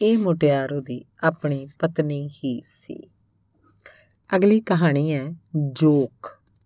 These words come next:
ਇੱਕ ਵਾਰ ਕਿਸੇ ਦੇ ਘਰ ਕੋਈ ਅਣਸੱਦਿਆ ਮਹਿਮਾਨ ਆ ਗਿਆ। ਘਰ ਵਾਲਿਆਂ ਉਹ ਤੋਂ ਕਿਸੇ ਤਰ੍ਹਾਂ ਜਾਨ ਛੁਡਾਣੀ ਚਾਹੀ।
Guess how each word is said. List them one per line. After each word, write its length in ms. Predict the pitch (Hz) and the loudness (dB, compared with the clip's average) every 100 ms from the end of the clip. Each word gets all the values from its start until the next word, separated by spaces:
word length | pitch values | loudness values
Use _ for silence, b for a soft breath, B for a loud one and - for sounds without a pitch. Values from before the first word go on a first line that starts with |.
| _ _ _ _ _ _ b b - | _ _ _ _ _ _ b b -2
ਇੱਕ 160 | 254 254 | 4 8
ਵਾਰ 220 | 240 226 | 8 8
ਕਿਸੇ 280 | 214 196 208 | 4 4 6
ਦੇ 140 | 196 | 6
ਘਰ 240 | 208 196 | 6 6
ਕੋਈ 260 | 151 170 175 | 6 4 4
ਅਣਸੱਦਿਆ 960 | 175 _ - 214 226 - 175 151 156 151 | 2 _ 4 6 6 6 4 8 6 6
ਮਹਿਮਾਨ 520 | 147 151 135 127 135 | 2 0 0 -2 -4
ਆ 80 | 123 | -6
ਗਿਆ। 260 | 113 - - _ _ _ _ _ - | -10 -14 -16 _ _ _ _ _ 2
ਘਰ 220 | 190 156 | 4 6
ਵਾਲਿਆਂ 320 | 147 147 156 | 6 4 2
ਉਹ 80 | 156 | 0
ਤੋਂ 180 | 156 156 | -2 -2
ਕਿਸੇ 260 | 165 170 | -2 -2
ਤਰ੍ਹਾਂ 280 | 156 151 147 | 0 2 2
ਜਾਨ 380 | 143 139 135 139 | 2 2 2 -2
ਛੁਡਾਣੀ 560 | - 156 139 135 139 139 | -4 -2 0 0 -6 -4
ਚਾਹੀ। 400 | 156 160 147 | -4 -2 -4